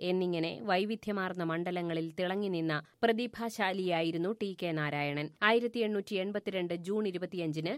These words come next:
പരവൂർ പൊഴിക്കര കാർത്തിക്കഴികത്ത് വീട്ടിൽ കൃഷ്ണൻ കുത്തകക്കാരന്റെയും ഭഗവതിയുടെയും മകനായാണ് ജനനം.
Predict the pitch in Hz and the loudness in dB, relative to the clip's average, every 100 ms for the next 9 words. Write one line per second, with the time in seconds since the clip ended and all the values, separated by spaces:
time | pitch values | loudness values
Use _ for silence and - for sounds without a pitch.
0 | - 233 247 254 254 226 202 202 208 202 | 8 8 8 4 0 2 2 2 0 2
1 | 180 254 - - 226 240 247 254 254 226 | 2 2 -2 4 6 6 2 -2 0 0
2 | 226 208 202 185 170 160 160 - _ - | 2 0 0 -2 -2 -2 -2 -4 _ -4
3 | 226 - 262 247 233 220 - 220 214 214 | -4 0 0 0 0 -2 0 0 0 2
4 | 190 180 180 170 165 160 160 185 214 202 | 0 2 0 0 0 -2 -2 0 0 0
5 | 196 180 175 175 170 165 160 180 185 185 | -2 -2 -2 0 0 0 0 0 0 0
6 | 151 143 180 180 151 147 151 | -2 -2 -2 -2 0 0 -2